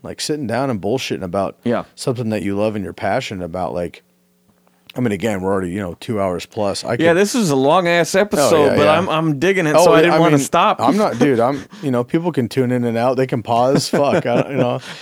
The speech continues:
Speaker 1: I listen to three hour podcasts all the time. I'm not worried about
Speaker 2: I'm
Speaker 1: it,
Speaker 2: not,
Speaker 1: but
Speaker 2: I'm not the Joe Rogan show, man. I'm
Speaker 1: Yeah,
Speaker 2: not
Speaker 1: yeah,
Speaker 2: used to
Speaker 1: sure.
Speaker 2: it.
Speaker 1: Yeah, the four hours.
Speaker 2: Yeah.
Speaker 1: Um, but, you know, I guess, I guess just the, you know, last thing I'll say is that music has been a, a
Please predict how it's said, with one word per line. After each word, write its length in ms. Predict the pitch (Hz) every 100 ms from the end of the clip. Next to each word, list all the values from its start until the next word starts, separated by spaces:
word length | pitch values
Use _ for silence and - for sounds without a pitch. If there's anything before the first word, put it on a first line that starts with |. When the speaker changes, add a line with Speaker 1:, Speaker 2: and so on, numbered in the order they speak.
| - - -
Speaker 1:
I 80 |
listen 240 | 151 143 135
to 40 |
three 220 | 123 147
hour 160 | 139 131
podcasts 480 | 143 135 131 139 123
all 160 | 127 123
the 60 |
time. 160 | 139 120
I'm 40 | 131
not 120 | 117
worried 160 | 110 110
about 160 | 110
Speaker 2:
I'm 140 | 135 180
Speaker 1:
it, 20 |
Speaker 2:
not, 220 | 185 180
Speaker 1:
but 60 | 165
Speaker 2:
I'm 80 | 175
not 180 | 180
the 60 | 160
Joe 220 | 139 170 170
Rogan 360 | 165 202 180
show, 320 | 139 - 131
man. 240 | 123 123 135
I'm 60 |
Speaker 1:
Yeah, 60 | 156 147
Speaker 2:
not 100 | 139
Speaker 1:
yeah, 100 | 139
Speaker 2:
used 80 | 127
to 40 |
Speaker 1:
sure. 180 | - 131
Speaker 2:
it. 120 | 120
Speaker 1:
Yeah, 220 | 180 147 135
the 120 | 131
four 280 | - 131 120
hours. 320 | 123 127 - -
Speaker 2:
Yeah. 280 | 131 156 156 127
Speaker 1:
Um, 400 | 143 135 127 120 _ -
but, 60 | 180
you 60 | 170
know, 140 | 156
I 80 | 147
guess, 240 | 151 123
I 100 | 127
guess 160 | 135 127
just 240 | 123 -
the, 420 | - 110 104 95 90
you 120 | 92 120
know, 340 | 110 110 92 -
last 380 | 120 120 107 -
thing 80 | 104
I'll 80 |
say 220 | 92 107 101
is 240 | 101 95
that 240 | 101 92 - _ _ _ _ _
music 340 | - 135 127 117
has 100 | 104
been 200 | 104 110
a, 80 | 107
a 480 | - 104 101 95